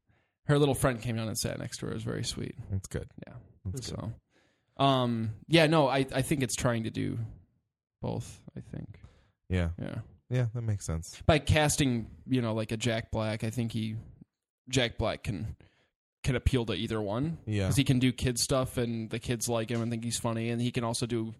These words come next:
Speaker 1: he hasn't done them in a while, but more adult comedies, you know,
Speaker 2: Yeah.
Speaker 1: and, and, yeah.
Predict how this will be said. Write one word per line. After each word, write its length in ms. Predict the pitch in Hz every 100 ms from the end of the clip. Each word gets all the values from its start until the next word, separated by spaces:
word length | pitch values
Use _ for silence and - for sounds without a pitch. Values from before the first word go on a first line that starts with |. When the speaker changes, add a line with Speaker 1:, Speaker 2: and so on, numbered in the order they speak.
| _ - - _ _ _ _ _
Speaker 1:
he 80 | 135
hasn't 180 | 139 127
done 100 | 127
them 60 | 117
in 60 |
a 40 | 113
while, 300 | 113 110 110
but 260 | 95 76
more 180 | 120 120
adult 320 | 113 110 107 -
comedies, 560 | 107 104 95 101 113
you 80 | 120
know, 80 | 92
Speaker 2:
Yeah. 120 | 92
Speaker 1:
and, 240 | 82 87 -
and, 300 | 80 82 113 - - - _ _ _ -
yeah. 100 | -